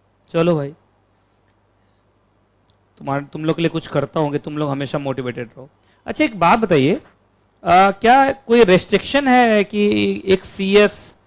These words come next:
सीए के साथ फीस share नहीं कर सकता? मतलब एक सीएस सीए के साथ, सीएमए के साथ, advocate के साथ फीस sharing कर सकता है कि हम दोनों मिलके client बनाते हैं और आधा तुम फीस ले लेना, आधा हम ले लेंगे?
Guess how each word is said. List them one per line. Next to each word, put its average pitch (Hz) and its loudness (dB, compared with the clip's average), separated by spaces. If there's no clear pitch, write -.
सीए 202 2
के 196 0
साथ 208 2
फीस 214 -2
share 190 2
नहीं 170 -4
कर 147 -4
सकता? 117 -16
मतलब 170 2
एक 214 2
सीएस 185 2
सीए 190 4
के 190 0
साथ, 160 2
सीएमए 175 -2
के 175 -2
साथ, 160 2
advocate 170 -2
के 175 -4
साथ 160 2
फीस 247 2
sharing 226 2
कर 254 -2
सकता - -6
है 147 2
कि 160 -2
हम 180 -2
दोनों 185 0
मिलके 185 -2
client 170 -2
बनाते 160 -2
हैं 160 2
और 160 2
आधा 151 0
तुम 160 -10
फीस 147 -8
ले 151 -6
लेना, 147 -4
आधा 139 -2
हम 123 -6
ले 113 -12
लेंगे? 113 -20